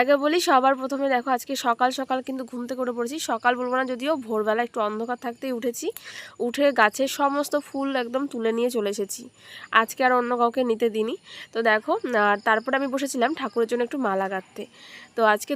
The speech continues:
দোলের দিন ভাবলাম যে চলো ঠাকুরকে একটুখানি মালা গেঁথে দেওয়া যাক। তো দেখো এই যে আমি মালা গেঁথেছি, এটা হচ্ছে সাদা কণ্ঠ দিয়ে আর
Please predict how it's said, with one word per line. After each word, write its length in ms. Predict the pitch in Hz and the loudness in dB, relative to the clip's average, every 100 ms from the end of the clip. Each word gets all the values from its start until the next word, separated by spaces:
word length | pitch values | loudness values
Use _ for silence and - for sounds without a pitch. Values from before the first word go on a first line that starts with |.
| 247 | 4
দোলের 240 | 247 262 226 | 4 4 0
দিন 100 | 277 277 | 0 0
ভাবলাম 260 | 220 220 226 | 2 0 -2
যে 40 | 233 | -2
চলো 120 | 233 254 | -2 -2
ঠাকুরকে 360 | 233 214 214 240 | -4 -4 -2 -2
একটুখানি 320 | 226 233 233 269 226 | -2 -4 -2 0 0
মালা 200 | 196 208 | 0 0
গেঁথে 200 | 202 196 196 | -2 -4 -2
দেওয়া 180 | 196 190 | -2 -2
যাক। 140 | 220 - - - - - | -6 -12 -16 -20 -20 -10
তো 40 | 233 220 | 2 4
দেখো 180 | 214 277 240 | 4 4 2
এই 40 | |
যে 60 | 233 | 4
আমি 100 | 240 233 | 2 2
মালা 180 | 208 214 220 | 2 2 0
গেঁথেছি, 280 | 220 226 247 | -2 -2 -2
এটা 100 | 226 214 | 0 0
হচ্ছে 180 | 208 233 | 0 0
সাদা 260 | 240 220 233 | 0 0 2
কণ্ঠ 240 | 240 240 247 | 0 0 -2
দিয়ে 120 | 254 | 0
আর 60 | 254 | 4